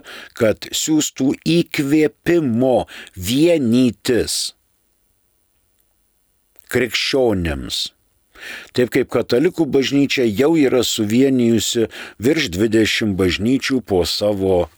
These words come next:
rampą, po savo šviesą, po savo skėčių. Ir jos puikiai gyvuoja. Taip kviečiame vienytis ir kitus.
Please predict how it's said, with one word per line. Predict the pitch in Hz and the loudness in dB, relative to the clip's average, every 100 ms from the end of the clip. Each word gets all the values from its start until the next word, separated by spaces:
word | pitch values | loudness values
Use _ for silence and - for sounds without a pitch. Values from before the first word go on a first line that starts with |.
| - - _ _ - - - - - - - | -20 -20 _ _ -20 -20 -20 -20 -20 -18 -6
rampą, | 92 98 95 78 67 - - - _ _ _ _ - - - - - | -2 0 -2 -4 -8 -12 -14 -16 _ _ _ _ -20 -20 -20 -20 -6
po | 104 | -4
savo | - 110 101 | -2 -2 0
šviesą, | 90 - 104 104 98 - - 113 92 _ _ _ _ _ _ - - - | -2 -4 -2 0 0 -2 -4 -4 -6 _ _ _ _ _ _ -20 -20 -6
po | 90 | -4
savo | - 107 98 95 | -2 0 2 2
skėčių. | 85 - - 110 95 - - - _ - - - | 0 -4 -2 0 0 -2 -8 -8 _ -20 -20 -8
Ir | 90 90 | -2 0
jos | 90 82 _ | 0 0 _
puikiai | 220 233 196 - 135 131 - _ - | 0 2 0 0 0 0 -4 _ -10
gyvuoja. | 87 90 76 80 64 50 50 - _ _ - - - | -2 -2 -2 -2 -4 -6 -14 -20 _ _ -20 -18 -6
Taip | - 151 - | -2 -2 0
kviečiame | 107 117 - 127 113 | 2 2 2 0 2
vienytis | 92 92 95 98 - 104 - - | 2 2 2 0 -2 -2 -2 0
ir | 123 143 - - _ | 0 0 -6 -20 _
kitus. | - 101 - - - | -2 -2 -2 -6 -8